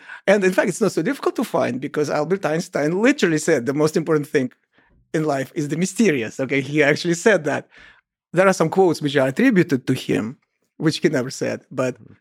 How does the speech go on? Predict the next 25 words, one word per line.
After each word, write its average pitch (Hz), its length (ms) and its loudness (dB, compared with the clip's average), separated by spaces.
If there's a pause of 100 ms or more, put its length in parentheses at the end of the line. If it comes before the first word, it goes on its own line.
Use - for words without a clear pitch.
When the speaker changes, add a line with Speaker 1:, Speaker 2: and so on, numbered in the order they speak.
Speaker 1:
this 247 260 -2
he 147 120 -4
did. 147 280 -2
I 160 100 -2
investigated, 113 760 -2
okay? 139 280 -2
So, 175 180 2
<laughs> - 1800 0
but 170 160 2
more 247 160 4
importantly, 165 600 2
you 165 100 0
know, 147 360 0 (760)
how 254 280 -2
do 262 100 2
you 240 300 2
feel 160 300 4
about 131 300 0
it? 127 220 -8 (880)
Um, 147 420 2 (140)
I 208 180 2
think 170 340 0
that 139 200 2
everybody 143 460 0
knows. 92 440 -6